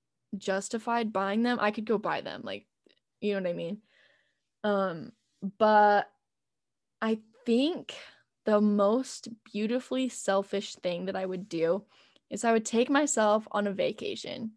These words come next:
Like, I'm sorry, I work my butt off. <laughs> I do so much for school and for work. And, like, if I was gonna be selfish for a minute, I'd be like,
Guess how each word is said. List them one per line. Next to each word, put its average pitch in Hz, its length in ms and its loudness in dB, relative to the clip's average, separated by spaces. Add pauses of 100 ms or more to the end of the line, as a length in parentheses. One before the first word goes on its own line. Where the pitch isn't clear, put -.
Like, 190 320 0 (640)
I'm 226 160 0
sorry, 123 420 -2
I 233 100 4
work 294 200 2
my 294 120 4
butt 202 400 2
off. 240 400 4 (160)
<laughs> - 1300 -14
I 254 120 2
do 247 220 0
so 277 380 4
much 202 420 4
for 196 220 2
school 269 600 6
and 208 260 2
for 196 200 -2
work. 226 540 4
And, 208 140 2
like, 180 260 -2
if 214 180 0
I 220 300 6
was 247 200 4
gonna 233 160 0
be 208 120 -2
selfish 214 460 -2
for 220 80 0
a 220 40 2
minute, 214 380 2
I'd 196 200 0
be 202 100 2
like, 185 200 4